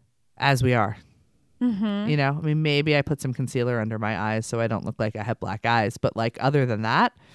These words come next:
Speaker 1: we show up as we are.
Speaker 2: 'Cause it's been a day, right?
Speaker 1: Yeah,
Speaker 2: Like
Speaker 1: absolutely. It's
Speaker 2: <laughs>
Speaker 1: nine o'clock at night with twelve kids combined.
Speaker 2: Yes.
Speaker 1: I mean, it's, it's legitimately, like, a day. But I don't know. You just, you can't manufacture community. And I think that that's a huge, huge lesson that we've,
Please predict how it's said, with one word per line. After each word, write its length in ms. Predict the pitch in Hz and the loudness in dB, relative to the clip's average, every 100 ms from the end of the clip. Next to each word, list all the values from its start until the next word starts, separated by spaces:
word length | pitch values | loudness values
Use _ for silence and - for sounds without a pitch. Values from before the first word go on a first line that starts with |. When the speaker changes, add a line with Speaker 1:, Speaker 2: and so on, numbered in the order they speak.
| - - _ - | -20 -20 _ -4
Speaker 1:
we 120 | 160 | -4
show 220 | 156 180 | 0 2
up 100 | 180 | 2
as 140 | 180 180 | 0 0
we 100 | 202 | 0
are. 240 | 151 104 - | 0 -4 -2
Speaker 2:
'Cause 140 | 269 | 2
it's 180 | 311 - | 4 4
been 200 | 381 330 | 6 8
a 100 | 277 | 8
day, 560 | 202 247 247 349 233 185 | 6 8 8 8 8 6
right? 360 | 196 208 302 202 | 6 6 6 8
Speaker 1:
Yeah, 40 | |
Speaker 2:
Like 220 | 277 320 - | 8 10 8
Speaker 1:
absolutely. 500 | - 269 240 330 214 | 6 8 8 8 6
It's 160 | 156 - | 6 8
Speaker 2:
<laughs> 0 | |
Speaker 1:
nine 240 | 185 196 | 8 10
o'clock 320 | 269 - 214 185 | 8 8 6 6
at 80 | |
night 320 | 156 165 294 160 | 2 4 4 4
with 200 | 147 277 | 4 4
twelve 340 | - 196 202 | 6 6 6
kids 240 | - 202 - | 2 -2 -2
combined. 600 | 208 160 170 254 123 - | -2 2 2 2 0 4
Speaker 2:
Yes. 340 | 311 285 208 214 | 8 8 6 4
Speaker 1:
I 80 | 185 | 2
mean, 160 | 196 | 2
it's, 300 | 208 - - - | 0 -2 -8 -2
it's 400 | 196 196 - - | -2 -2 -6 -6
legitimately, 840 | 196 185 156 190 233 185 156 156 139 | -2 -2 2 2 2 0 0 0 2
like, 420 | 139 135 131 - | 2 2 0 -4
a 80 | 143 | -6
day. 480 | 143 190 254 101 156 - - - _ _ | 2 2 2 0 -8 -16 -20 -20 _ _
But 280 | 202 170 - _ _ _ _ - | 4 4 0 _ _ _ _ -2
I 100 | 185 | -2
don't 140 | 202 | 2
know. 120 | 208 | 2
You 180 | 147 151 | 2 0
just, 200 | 170 - | -4 -4
you 120 | 185 | -6
can't 320 | - 202 185 | -4 0 0
manufacture 640 | 160 156 143 135 120 - 120 | 0 -4 -2 -4 -4 -4 -8
community. 460 | - 123 113 113 | -6 -8 -8 -10
And 100 | 117 | -8
I 60 | 120 | -8
think 180 | 127 123 | -6 -6
that 100 | 123 | -2
that's 220 | 117 - | -2 -2
a 100 | - | -10
huge, 460 | - - 117 107 - | -10 -4 -2 -2 -4
huge 260 | - - | -8 -6
lesson 380 | 76 - - 69 | -8 -8 -8 -10
that 120 | 62 - | -12 -10
we've, 420 | - - - | -12 -12 -16